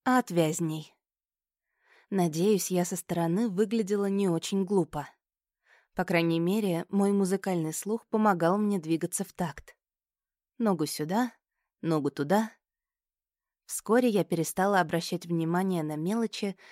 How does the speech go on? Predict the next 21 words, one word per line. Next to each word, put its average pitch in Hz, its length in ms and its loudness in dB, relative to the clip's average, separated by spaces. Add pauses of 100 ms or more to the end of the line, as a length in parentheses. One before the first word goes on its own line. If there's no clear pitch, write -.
(160)
позволив 208 520 2
себе 202 360 -2
упиваться 165 540 -2
происходящим. 170 920 -2 (1080)
Бен 190 320 4
обращается 196 680 0
со 180 180 -4
мной 170 220 0
как - 240 -4
с - 80 -10
принцессой, 196 880 -2 (360)
а 240 120 2
не 202 180 2
как 185 260 0
с 175 40 -4
захватчиком 170 760 -2
его 156 240 -2
тела 190 380 -6
или 160 180 0
наглой 165 400 2
пацанкой. 156 720 -4